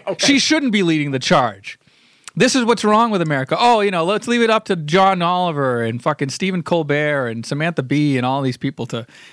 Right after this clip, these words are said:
Speaker 2: lead the charge and get people motivated. That's all well and good. I applaud them for that.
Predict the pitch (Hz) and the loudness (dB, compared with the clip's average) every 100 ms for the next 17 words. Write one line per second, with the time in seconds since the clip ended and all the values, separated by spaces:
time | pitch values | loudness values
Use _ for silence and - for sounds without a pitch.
0 | - 165 208 160 - 185 180 139 139 135 | -4 0 0 -2 -2 2 2 0 -4 -2
1 | 170 - 180 156 143 170 143 123 113 _ | -2 -2 -4 -4 -2 -2 -2 -4 -6 _
2 | _ _ - 339 277 190 139 117 208 170 | _ _ 0 2 2 2 -2 -2 0 0
3 | 110 _ _ _ _ - 151 - 220 247 | -2 _ _ _ _ 0 0 0 -2 0
4 | 196 127 - 113 113 | -2 -4 -8 -12 -12